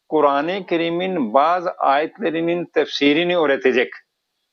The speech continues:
Ve bu tefsir bundan önce hiçbir yerde bulunmayacak.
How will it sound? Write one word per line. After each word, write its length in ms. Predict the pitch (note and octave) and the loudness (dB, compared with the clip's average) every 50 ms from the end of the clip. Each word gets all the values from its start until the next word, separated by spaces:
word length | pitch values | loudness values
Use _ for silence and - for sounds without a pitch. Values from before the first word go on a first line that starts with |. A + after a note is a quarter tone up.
| _ _ _ _ _ _ _ _ | _ _ _ _ _ _ _ _
Ve 200 | B2 C3 C#3+ C#3+ | 0 2 2 2
bu 160 | C3+ F#3 A#3 G#3 | 2 0 2 2
tefsir 520 | G#3 F#3 - - F#3+ G3+ A#3 G#3+ C#3 B2 | 2 0 2 2 0 0 0 0 -2 0
bundan 460 | B2+ D3 D#3 D#3+ E3+ F#3+ A3+ A#3 G#3+ | 0 0 2 2 2 2 2 0 0
önce 360 | G3+ F3+ E3+ E3+ E3 F#3+ G3 | 0 0 0 2 2 2 2
hiçbir 420 | G3 G3 G#3+ A#3 - A#3+ F#3 G#3+ G#3 | 2 0 -2 -4 -2 0 0 0 2
yerde 420 | F#3+ F3+ E3+ D#3+ D#3 D#3+ F#3 F3+ | 2 2 2 2 2 0 2 2
bulunmayacak. 760 | E3+ F#3 G3 G3 F#3 D#3+ C3+ A#2+ G#2 F#2 E2 - - _ _ | 2 2 2 2 2 2 2 0 0 0 -2 -6 -8 _ _